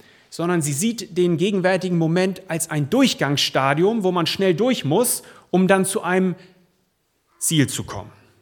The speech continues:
Der gegenwärtige Moment ist also ein Mittel zum Zweck.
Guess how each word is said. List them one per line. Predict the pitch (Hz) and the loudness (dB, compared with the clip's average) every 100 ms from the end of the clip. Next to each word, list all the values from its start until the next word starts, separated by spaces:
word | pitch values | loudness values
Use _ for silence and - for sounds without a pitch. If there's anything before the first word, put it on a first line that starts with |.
| - | -16
Der | 110 | -8
gegenwärtige | 147 156 160 156 143 | -4 -2 -2 -2 -4
Moment | 139 156 160 | -2 -2 -2
ist | 151 165 | -2 -2
also | 151 165 | 0 0
ein | 156 143 | 2 2
Mittel | 143 151 147 135 - - _ - | 2 0 0 -2 -8 -20 _ -8
zum | 143 127 | -4 -4
Zweck. | - 117 - - | -4 -8 -12 -16